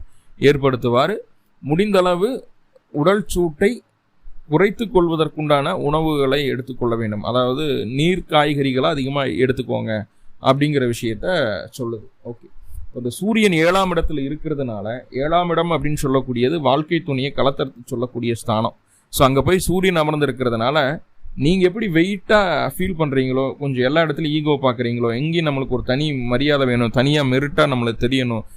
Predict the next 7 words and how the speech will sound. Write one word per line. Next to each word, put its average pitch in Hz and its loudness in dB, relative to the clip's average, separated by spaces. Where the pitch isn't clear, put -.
நம்மளை 117 4
பார்த்தாலே 170 2
ஒரு, 147 0
என்ன 156 0
சொல்றது, 113 -2
ஒரு 139 4
மரியாதை 180 2